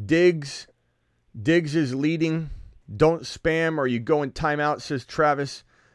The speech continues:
Um, Smitty is it two wide receiver or three? It's, um, here's the lineup.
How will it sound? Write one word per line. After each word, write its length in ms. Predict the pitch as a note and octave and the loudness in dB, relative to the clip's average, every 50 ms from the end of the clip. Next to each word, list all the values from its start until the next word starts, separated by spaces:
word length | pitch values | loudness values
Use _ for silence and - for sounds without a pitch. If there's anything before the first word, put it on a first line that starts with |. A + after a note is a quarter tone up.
| _ _ _ - | _ _ _ -6
Um, 520 | G2 G#2+ G#2 G2+ G2+ G2 G2 F#2 F#2+ - - - - - - _ _ _ _ _ _ _ - | -4 -2 -2 -2 -2 -4 -4 -6 -8 -10 -14 -18 -20 -20 -20 _ _ _ _ _ _ _ -20
Smitty 460 | - - B2 D3+ E3 E3 D#3+ D#3+ D3+ | -18 -10 -6 -2 0 0 0 0 0
is 500 | - C3+ D3 C#3+ C#3 C3+ A#2+ - - - - _ _ _ _ _ _ _ | -2 -2 -2 -2 -2 -2 -4 -6 -12 -16 -20 _ _ _ _ _ _ _
it 200 | - B2 A#2+ - | -6 -6 -6 -4
two 200 | - - E3 E3 | -4 -2 0 2
wide 220 | D#3 D#3 D3 C#3+ | 4 4 4 2
receiver 460 | C3 C3 A#2+ - D3 C#3+ A#2 B2+ A#2 G#2+ | 2 -2 -4 -4 -4 -4 -2 -2 -2 -2
or 80 | A2 | -4
three? 480 | G2 - - A#2+ A#2+ B2 A2+ G2 F2+ - _ _ _ _ _ _ _ _ _ _ _ _ - | -4 -6 -6 -6 -4 -4 -4 -6 -10 -14 _ _ _ _ _ _ _ _ _ _ _ _ -8
It's, 280 | A#2 A#2 G2+ - - | -6 -6 -8 -8 -8
um, 420 | B2 A2+ G#2+ G2+ G2+ G2 F#2+ F2+ E2 _ _ _ _ _ _ _ _ _ _ _ _ _ _ _ _ _ _ _ _ _ _ _ _ _ _ _ _ _ _ _ _ _ _ _ _ _ _ _ _ _ _ _ _ _ _ _ _ _ _ _ _ _ _ _ _ _ _ _ _ _ _ _ _ _ _ _ _ _ _ _ _ _ _ _ _ _ _ _ _ _ _ _ _ _ _ _ _ _ _ _ _ _ _ _ _ | -6 -6 -6 -6 -6 -8 -12 -14 -20 _ _ _ _ _ _ _ _ _ _ _ _ _ _ _ _ _ _ _ _ _ _ _ _ _ _ _ _ _ _ _ _ _ _ _ _ _ _ _ _ _ _ _ _ _ _ _ _ _ _ _ _ _ _ _ _ _ _ _ _ _ _ _ _ _ _ _ _ _ _ _ _ _ _ _ _ _ _ _ _ _ _ _ _ _ _ _ _ _ _ _ _ _ _ _ _
here's 240 | - G#2 G2 F#2 E2 | -12 -12 -12 -12 -12
the 80 | F2+ | -12
lineup. 320 | F2 E2+ E2 E2 D#2+ D2+ | -14 -12 -14 -16 -16 -20